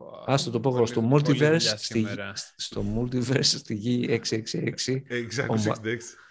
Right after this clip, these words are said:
Speaker 2: ο Μαλάς είναι ο κουρεμένος και ο κουρεμένος ο Μαλάς. Ο ευεργέτης σε όλες τις Earths είναι πάντα ο ευεργέτης. Μακάρι η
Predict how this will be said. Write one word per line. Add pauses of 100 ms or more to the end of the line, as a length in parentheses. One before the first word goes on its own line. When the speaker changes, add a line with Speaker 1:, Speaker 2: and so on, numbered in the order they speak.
(300)
Speaker 2:
ο
Μαλάς
είναι
ο
κουρεμένος
και
ο
κουρεμένος
ο
Μαλάς.
Ο
ευεργέτης
σε
όλες
τις
Earths
είναι
πάντα
ο
ευεργέτης. (540)
Μακάρι
η